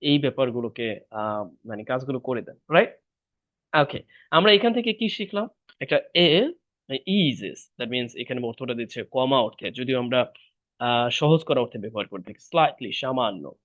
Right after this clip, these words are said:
এততে দাঁড়িয়েছে, রাইট? সংখ্যার পূর্বে আমরা to ঠিক কখন ব্যবহার করি, at কখন ব্যবহার করি, from কখন, কখন ব্যবহার করি, for কখন ব্যবহার করি, আ,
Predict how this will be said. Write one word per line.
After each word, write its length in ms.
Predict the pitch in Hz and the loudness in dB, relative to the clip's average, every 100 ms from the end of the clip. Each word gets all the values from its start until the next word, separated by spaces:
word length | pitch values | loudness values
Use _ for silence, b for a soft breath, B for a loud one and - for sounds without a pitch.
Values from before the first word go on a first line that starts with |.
| _ | _
এততে 300 | 143 156 151 | 0 2 2
দাঁড়িয়েছে, 520 | 131 110 101 82 - - - _ _ _ _ _ _ _ _ | 2 2 0 -4 -6 -10 -10 _ _ _ _ _ _ _ _
রাইট? 220 | 180 170 - _ _ | 4 4 2 _ _
সংখ্যার 380 | - 147 143 147 | -2 0 2 2
পূর্বে 240 | 143 139 139 | 0 -2 0
আমরা 180 | 135 131 | 0 -2
to 100 | 175 | -6
ঠিক 200 | 170 156 - | -6 -8 0
কখন 260 | 139 135 | 0 2
ব্যবহার 300 | 123 120 127 | -2 0 -2
করি, 340 | 127 123 123 143 | -2 -2 0 2
at 100 | 147 | 0
কখন 260 | - 123 131 | -2 -2 -4
ব্যবহার 280 | 123 131 117 | -4 -6 -4
করি, 160 | 117 | -4
from 300 | 120 - 147 | -4 0 0
কখন, 400 | 143 127 135 135 - | 0 0 0 0 0
কখন 240 | 127 - 135 | -4 0 0
ব্যবহার 260 | 127 127 | 0 -2
করি, 180 | - 123 | 0 -4
for 260 | 120 147 147 | 2 2 4
কখন 280 | 127 135 131 | 0 -2 -2
ব্যবহার 280 | 123 127 | 0 0
করি, 320 | 123 123 120 - _ _ _ _ - | 2 2 2 -2 _ _ _ _ 4
আ, 420 | 147 147 147 | 8 10 10